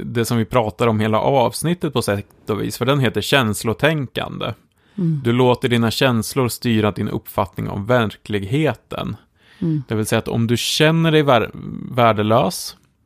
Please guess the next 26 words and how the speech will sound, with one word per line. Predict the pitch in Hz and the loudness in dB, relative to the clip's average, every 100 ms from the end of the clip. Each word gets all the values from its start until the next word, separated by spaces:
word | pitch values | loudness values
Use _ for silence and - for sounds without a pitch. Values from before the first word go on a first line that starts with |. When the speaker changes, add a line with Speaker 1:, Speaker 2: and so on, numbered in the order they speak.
| _ - | _ -10
Speaker 1:
och | 110 | 0
dålig, | 117 107 107 139 165 - _ _ - | 4 4 4 0 -6 -18 _ _ -4
då | 110 | -2
är | - - 113 | 0 -2 -2
det | 104 | -4
så. | - - - _ _ | -6 -8 -14 _ _
Speaker 2:
Mm. | 175 151 143 _ _ _ - _ _ - | -6 -6 -10 _ _ _ -20 _ _ -10
Speaker 1:
Ehm, | 107 98 95 95 95 - 120 131 | -4 -2 -2 -2 -4 -6 -8 -10
om | - 113 | -6 -2
du | 110 107 | -2 0
känner | 120 113 113 110 | 2 2 2 2
dig | 104 104 101 101 101 - _ _ _ _ _ _ _ _ _ _ | 2 2 2 0 -2 -6 _ _ _ _ _ _ _ _ _ _
ledsen | 110 104 - - 101 98 | -2 -2 -4 -2 -2 -2
och | 104 | -2
nere | 107 107 101 101 | -2 0 -2 -4
och | 117 110 | -6 -4
så, | 113 | -4
då | 107 104 | 0 2
är | 107 117 110 - 107 - - | 4 4 4 2 -6 -16 -8
allting | 113 104 101 - - - 110 - | -2 -2 -2 -10 -8 -8 -12 -8
sorgligt | - 104 101 95 - - | 0 2 2 2 -2 -2
och | 107 98 | -2 0
grått | - - _ - - - - - _ _ | 0 -2 _ -18 -18 -20 -20 -20 _ _
och | - | -6
Speaker 2:
Mm. | 98 | -4
Speaker 1:
tråkigt | - - 95 - - - - | 0 0 -2 -6 -8 -10 -20